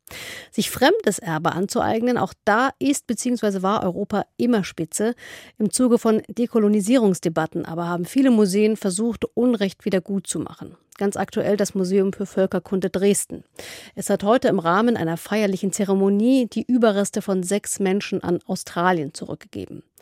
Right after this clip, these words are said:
Diese stammen aus Grabplünderungen sowie von Opfern gewaltsamer Auseinandersetzungen. Sie gelangten Ende des neunzehnten Jahrhunderts als Kauf und als Schenkung nach Dresden.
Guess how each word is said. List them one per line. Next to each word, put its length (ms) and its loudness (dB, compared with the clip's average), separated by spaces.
Diese 320 2
stammen 380 0
aus 220 -4
Grabplünderungen 1300 2
sowie 460 0
von 240 -4
Opfern 460 -2
gewaltsamer 580 -2
Auseinandersetzungen. 1120 -2
Sie 80 -4
gelangten 520 2
Ende 260 2
des 160 -2
neunzehnten 460 -2
Jahrhunderts 500 0
als 260 -6
Kauf 380 4
und 160 -4
als 180 -6
Schenkung 460 -6
nach 160 -10
Dresden. 460 -16